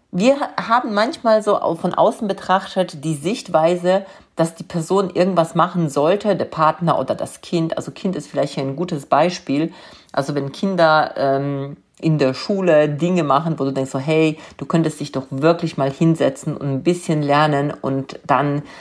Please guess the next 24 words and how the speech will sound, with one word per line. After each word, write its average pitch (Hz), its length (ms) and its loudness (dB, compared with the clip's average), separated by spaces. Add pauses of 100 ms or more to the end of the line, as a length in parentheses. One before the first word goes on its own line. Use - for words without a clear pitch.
(180)
wirst 151 280 0
du - 60 -12
bessere 147 340 0
Noten 165 400 2
haben, 139 380 2
dann 135 160 0
hast 147 200 -2
du 160 60 -6
keinen 151 280 -2
Stress - 360 -2
mit 165 160 -2
den 160 140 2
Lehrern 147 560 0
und, 139 360 -6 (520)
äh, 143 240 0
dann 151 240 0
wird - 160 0
doch 185 80 -2
dein 220 240 2
Leben 277 280 0
viel, 160 160 -2
viel 156 180 -2
leichter 107 400 -4
sein.“ - 320 -8